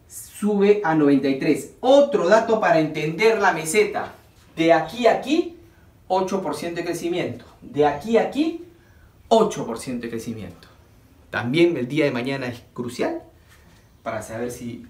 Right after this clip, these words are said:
está incrementándose la media de fallecidos. Vámonos por acá. Miren, otra vez salió el, salió el gráfico, ¿no?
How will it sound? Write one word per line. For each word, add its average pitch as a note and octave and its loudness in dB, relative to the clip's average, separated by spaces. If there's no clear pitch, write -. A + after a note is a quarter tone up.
está - -14
incrementándose D3+ -10
la G#2 -12
media A#2+ -4
de G#2+ -12
fallecidos. - -12
Vámonos B3 8
por A#3+ 8
acá. - 4
Miren, A3 0
otra B3 4
vez B3 0
salió F#3 0
el, G3+ -4
salió F#3+ 2
el G#3 2
gráfico, E3+ 2
¿no? A#3+ -2